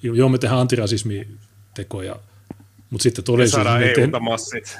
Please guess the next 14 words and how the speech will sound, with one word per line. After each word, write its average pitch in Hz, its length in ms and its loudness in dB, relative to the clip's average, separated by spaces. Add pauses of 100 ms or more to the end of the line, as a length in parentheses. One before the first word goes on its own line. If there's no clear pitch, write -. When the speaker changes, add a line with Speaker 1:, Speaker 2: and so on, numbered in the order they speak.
(140)
Speaker 1:
ne 170 220 -4
ei 117 60 2
ole 113 60 -2
tehnyt 123 320 2
mitään. 104 380 -4 (440)
Ja 117 80 -2
nyt 156 260 6
ne 131 80 4
sit 113 200 4
tekee, 120 360 2
koska 104 320 -8
ne 98 120 -8
reagoi 101 440 -4
tähän, 92 360 -12